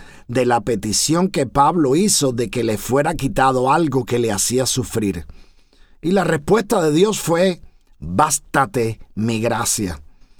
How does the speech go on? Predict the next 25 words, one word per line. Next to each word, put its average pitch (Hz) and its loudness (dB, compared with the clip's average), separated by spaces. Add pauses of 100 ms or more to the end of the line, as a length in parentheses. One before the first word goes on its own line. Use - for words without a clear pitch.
(680)
Así 143 0
que 202 2
mi 165 0
mensaje 156 2
de 143 2
esperanza 131 -2
es 107 -4
este. - -10 (640)
Si 120 -2
Dios 147 0
no 175 0
quita, 101 -4 (400)
no 117 0
resuelve, 104 0 (440)
no 117 0
soluciona 156 0
esa 143 0
ti-, 139 0
situación 135 -2
que 123 -4
le 117 0
parece 127 0
a 127 0
usted 143 -2 (340)
insostenible 120 -2